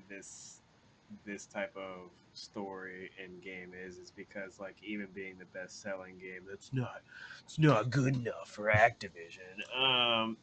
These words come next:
I will say, while it may have nothing to really do with the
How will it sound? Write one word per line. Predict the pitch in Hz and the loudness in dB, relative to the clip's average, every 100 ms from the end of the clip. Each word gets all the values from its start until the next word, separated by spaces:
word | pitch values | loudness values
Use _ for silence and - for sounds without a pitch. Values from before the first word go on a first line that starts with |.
| - 127 | -4 2
I | 151 | 4
will | 170 160 | 4 0
say, | - 165 160 156 151 139 - _ _ | -2 0 2 6 6 4 -2 _ _
while | 127 127 135 | 0 2 4
it | 110 | 4
may | 117 123 | 6 8
have | 127 110 107 - - - 98 | 6 4 -2 -8 -20 -18 -12
nothing | 101 101 98 113 101 95 | -6 -4 -4 -4 -6 -8
to | 104 | -10
really | 95 98 90 90 | -8 -8 -10 -14
do | 101 98 95 | -12 -12 -12
with | |
the | 92 | -14